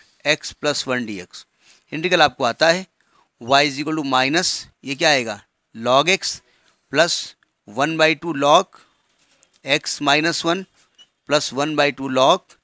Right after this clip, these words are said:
x plus one। देखिए, अब हम इसमें log c कंडीशन दी है ना, हमको लगता है कंडीशन दी है, इसलिए यहाँ पर आप प्लस c कर दीजिए।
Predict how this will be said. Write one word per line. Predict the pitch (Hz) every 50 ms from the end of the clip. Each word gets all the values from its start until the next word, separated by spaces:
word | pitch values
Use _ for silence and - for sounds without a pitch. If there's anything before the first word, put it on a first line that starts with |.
| _ _ _ -
x | 143 147 - - -
plus | - - 143 139 - - -
one। | 143 147 175 196 - _ _ _ _ _ _ _ _ -
देखिए, | 226 - 240 - - - _ _
अब | 175 202 208 208
हम | 202 214 214 202
इसमें | 180 - - 202 214 214 202 170
log | 156 165 175 185 180 -
c | - - 208 208 - - - - - - _
कंडीशन | 180 185 185 170 - 240 208
दी | 160 147
है | 135 131
ना, | 160 202
हमको | 185 147 123 110 113
लगता | 110 98 - - 98
है | 98 - _ _ - - - _ _
कंडीशन | - 175 185 190 - 220 220 214
दी | 220
है, | 214 214
इसलिए | - - 190 180
यहाँ | 170 160 160
पर | 170 180
आप | 175 170 -
प्लस | 156 156 147 - -
c | 147 117
कर | - 98 87
दीजिए। | 82 82 73 62 62 -